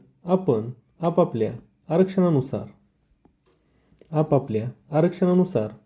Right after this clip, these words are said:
आणि प्रवर्गानुसार किती जागा येतात, हा व्हिडिओ थांबवून आपण पाहू शकता. चला,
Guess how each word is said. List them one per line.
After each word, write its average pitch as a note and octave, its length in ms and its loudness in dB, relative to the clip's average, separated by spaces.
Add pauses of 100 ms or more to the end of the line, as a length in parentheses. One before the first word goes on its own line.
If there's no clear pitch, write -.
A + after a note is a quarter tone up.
(120)
आणि C3+ 360 -2 (440)
प्रवर्गानुसार F#3 760 4 (500)
किती G3 200 0
जागा F3+ 280 2
येतात, D3 440 2 (440)
हा F3 120 0
व्हिडिओ E3+ 440 0
थांबवून A#2+ 440 2 (240)
आपण C#3+ 320 0
पाहू C#3 300 -2
शकता. F#3+ 380 -2 (1120)
चला, G2 180 0